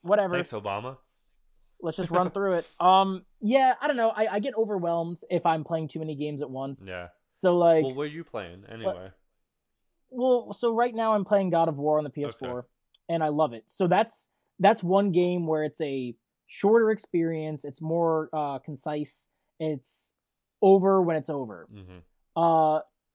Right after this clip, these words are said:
Speaker 1: then I have, I, I, I, I'm playing Dragon Quest still.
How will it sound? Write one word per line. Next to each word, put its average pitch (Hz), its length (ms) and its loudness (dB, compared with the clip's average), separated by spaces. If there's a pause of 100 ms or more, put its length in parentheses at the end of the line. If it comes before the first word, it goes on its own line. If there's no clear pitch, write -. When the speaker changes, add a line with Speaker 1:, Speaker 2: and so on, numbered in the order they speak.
(220)
Speaker 1:
then 202 520 2
I 175 180 -6
have, 156 500 -4 (520)
I, 175 120 0
I, 180 180 0 (160)
I, 175 80 -2 (140)
I'm 160 80 -6
playing 185 300 -4
Dragon 160 320 -2
Quest - 300 -8
still. 185 440 -6